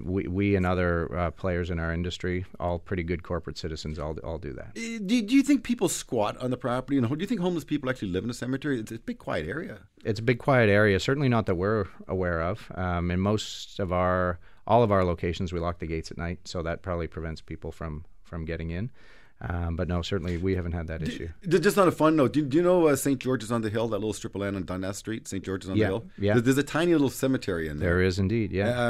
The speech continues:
Speaker 2: Um, who, who would operate that one?
Speaker 1: That's run by the church, the local church.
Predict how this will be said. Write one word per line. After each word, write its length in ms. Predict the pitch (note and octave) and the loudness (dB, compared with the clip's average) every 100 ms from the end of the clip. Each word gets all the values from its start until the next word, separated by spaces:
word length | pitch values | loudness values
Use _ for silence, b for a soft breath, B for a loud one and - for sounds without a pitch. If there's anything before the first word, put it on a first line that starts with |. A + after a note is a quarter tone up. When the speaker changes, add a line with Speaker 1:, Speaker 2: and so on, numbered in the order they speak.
| A#2 | 2
Speaker 2:
Um, 180 | A#2 - - | 0 -4 2
who, 140 | G3+ | 6
who 100 | A3+ | 6
would 100 | B3 | 6
operate 360 | G3+ F#3+ D3+ - | 4 4 0 2
that 200 | G2 E2+ | 0 0
one? 200 | C#2+ - | -4 -4
Speaker 1:
That's 340 | - A#2+ - - | 4 4 4 -2
run 300 | A2 A2+ G#2+ | 4 4 6
by 100 | F#2+ | 4
the 80 | E2+ | 2
church, 460 | - F2 - - - | 0 -2 -2 -14 -6
the 80 | F#2 | -2
local 260 | F#2 F#2 | -2 -2
church. 420 | F2 - - - | -6 -6 -8 -14